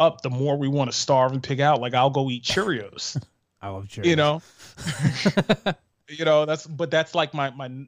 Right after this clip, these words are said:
Speaker 1: midnight snack now
Speaker 2: Yeah.
Speaker 1: because I, you know, I can't do the cookies anymore. I can't do the chips, whatever, you know, so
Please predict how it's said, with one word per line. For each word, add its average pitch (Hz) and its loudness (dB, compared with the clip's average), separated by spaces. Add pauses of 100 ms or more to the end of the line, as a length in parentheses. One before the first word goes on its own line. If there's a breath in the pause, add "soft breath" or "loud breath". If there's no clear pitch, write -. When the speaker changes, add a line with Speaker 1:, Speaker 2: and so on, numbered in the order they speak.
Speaker 1:
midnight 147 -10
snack 165 -8
now 117 -6
Speaker 2:
Yeah. 135 2
Speaker 1:
because 120 -2 (420 loud breath)
I, 120 -6
you 120 -4
know, 120 2
I 120 2
can't 123 0
do 135 2
the 131 0
cookies 127 -2
anymore. 120 2
I 120 2
can't 120 2
do 127 0
the 123 0
chips, 120 2
whatever, 120 4
you 131 -4
know, 120 0
so 117 2